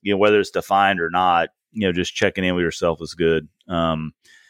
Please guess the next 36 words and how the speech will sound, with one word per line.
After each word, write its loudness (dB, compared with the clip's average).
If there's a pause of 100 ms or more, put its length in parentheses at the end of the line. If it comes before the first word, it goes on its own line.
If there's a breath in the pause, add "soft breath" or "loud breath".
(180 soft breath)
uh, -2
an-, -8
another 4
aspect 0
or 4
another, 2 (160)
you -8
know, 0
I'm 0
gonna 0
do, 2
like, 0
five, 0
you -8
know, -8
kinda -2
like -4
a -8
more, 2 (680 loud breath)
a -2
longer, 4
more 0
detailed 2
one. 2
Then 2
I'm 2
gonna 0
do, 2
like, 2
a, -4 (260)
a -10
three 2
bullet 2
point, 0
like, -2
simplified, -4